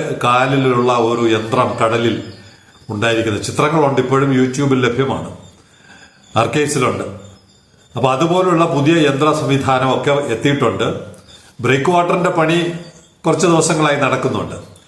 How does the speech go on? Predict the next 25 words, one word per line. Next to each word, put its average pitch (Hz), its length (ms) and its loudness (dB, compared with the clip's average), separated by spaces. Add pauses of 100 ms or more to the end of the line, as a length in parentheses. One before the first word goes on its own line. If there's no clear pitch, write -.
(360)
കരയിൽ 170 340 2 (100)
നിന്ന് 170 260 2 (460)
ഈ 131 60 4 (540)
ബെർത്ത് 135 440 0
കണക്ട് 143 300 0
ചെയ്യാൻ 160 300 2
പറ്റുന്ന 151 360 0
തരത്തിൽ 135 320 0 (160)
ആദ്യം 147 320 2
പണിതതുപോലെ 135 640 2
ഒരു 131 100 4 (120)
റോഡ് 120 260 2 (880)
കുറച്ചുകൂടി 170 540 4 (260)
തെക്ക് 143 220 0
വശത്തു 135 360 0
കൂടി 127 240 2 (220)
ഇപ്പോൾ 131 240 0
പണിത് 123 260 0 (140)
ഒരാഴ്ചയോളമായി 123 800 0
അതിന്റെ 113 280 -2
പണിയും 104 300 -2
പുരോഗമിക്കുന്നുണ്ട്. 98 680 -6 (760)
എന്ന് 127 180 2
പറഞ്ഞാൽ 127 400 2 (640)
ഗേറ്റ് 151 300 4